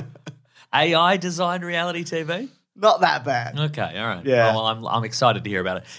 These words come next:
Speaker 2: Do you think, have there been movies that have been booed at Cannes, do you think? Must be, right?
Speaker 1: Yeah, I think people walk out every now and then.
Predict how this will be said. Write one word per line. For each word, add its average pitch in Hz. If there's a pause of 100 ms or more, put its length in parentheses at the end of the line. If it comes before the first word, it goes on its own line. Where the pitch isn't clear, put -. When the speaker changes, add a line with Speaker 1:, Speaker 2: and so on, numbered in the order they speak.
Speaker 2:
Do 226
you 233
think, 440 (240)
have 202
there 247
been 320
movies 208
that 170
have 143
been 123
booed 113
at -
Cannes, 156
do 156
you 143
think? 233 (180)
Must -
be, 82
right? 123
Speaker 1:
Yeah, 220
I -
think 453
people 139
walk 113
out 107
every 104
now 104
and 101
then. 104